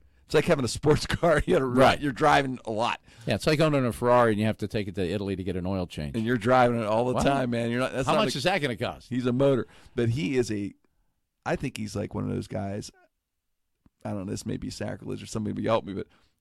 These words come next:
Speaker 1: uh, like a Lawrence Taylor can
Speaker 2: No,
Speaker 1: change.
Speaker 2: he's, he's a game
Speaker 1: He can
Speaker 2: changer.
Speaker 1: change a game.
Speaker 2: Oh yeah, he, and he has.
Speaker 1: And he has.
Speaker 2: When he's not in there, they can't win.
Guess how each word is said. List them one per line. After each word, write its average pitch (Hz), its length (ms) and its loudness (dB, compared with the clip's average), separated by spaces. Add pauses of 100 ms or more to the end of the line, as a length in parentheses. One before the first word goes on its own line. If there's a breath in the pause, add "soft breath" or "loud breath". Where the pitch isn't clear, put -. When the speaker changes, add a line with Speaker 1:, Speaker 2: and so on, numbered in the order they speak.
(300)
Speaker 1:
uh, 85 60 -10
like 104 180 -6
a 101 40 -6
Lawrence 107 360 -4
Taylor 98 380 -8
can - 140 -10
Speaker 2:
No, 202 60 -2
Speaker 1:
change. 165 120 0
Speaker 2:
he's, - 240 -4
he's 147 140 -4
a 180 40 -6
game 135 140 2
Speaker 1:
He 240 60 -2
can - 140 0
Speaker 2:
changer. 104 140 -2
Speaker 1:
change 147 260 0
a 110 40 -2
game. 92 360 -10
Speaker 2:
Oh 302 140 0
yeah, 220 260 -2
he, 123 220 -2
and 139 80 2
he 123 80 2
has. 135 320 0 (400 soft breath)
Speaker 1:
And 117 100 -2
he 107 80 -4
has. - 340 -10 (680)
Speaker 2:
When 113 160 -4
he's 127 180 0
not 117 160 0
in 120 120 -2
there, 87 120 -8
they 80 140 -10
can't 78 260 -10
win. 78 160 -14